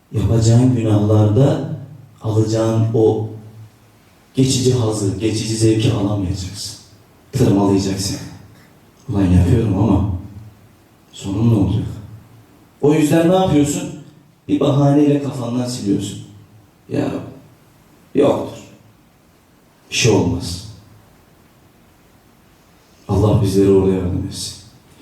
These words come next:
Buyuruyor, o kimse ki günah çok ve iki kaşının arasında mümin muhib yazıyor. Cehenneme atacakları anda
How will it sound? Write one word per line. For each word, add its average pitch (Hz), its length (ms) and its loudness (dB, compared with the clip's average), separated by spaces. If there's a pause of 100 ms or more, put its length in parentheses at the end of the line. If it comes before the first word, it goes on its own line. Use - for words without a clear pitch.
(1080)
Buyuruyor, 269 540 2 (840)
o 453 160 4
kimse 254 420 2
ki 202 180 -2
günah 208 460 2
çok - 400 2 (540)
ve 202 180 4
iki - 180 2
kaşının 208 380 2
arasında 196 680 2
mümin 196 460 2
muhib 196 240 2
yazıyor. 190 540 4 (680)
Cehenneme 202 720 2
atacakları 190 800 2
anda 208 840 2